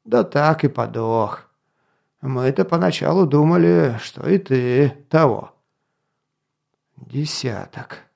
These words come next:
повторил юноша, вспоминая еще больше. «Эрл», — выговорил он с некоторым сомнением. «Меня зовут Эрл», — повторил он уже более уверенно.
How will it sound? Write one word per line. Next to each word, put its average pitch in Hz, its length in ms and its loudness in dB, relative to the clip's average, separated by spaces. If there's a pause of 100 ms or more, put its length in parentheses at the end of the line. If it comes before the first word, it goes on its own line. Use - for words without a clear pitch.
(100)
повторил 120 520 -4
юноша, 160 480 0
вспоминая 135 560 2
еще 131 260 -2
больше. 120 460 -8 (1300)
«Эрл», — 123 480 -2 (520)
выговорил 123 640 0
он 175 220 2
с - 140 -8
некоторым 147 420 -4
сомнением. 123 640 -4 (680)
«Меня 123 640 -6
зовут 151 720 -2
Эрл», — 120 480 2 (420)
повторил 123 560 0
он 196 300 4 (120)
уже 202 280 4
более 120 420 2
уверенно. 110 680 -2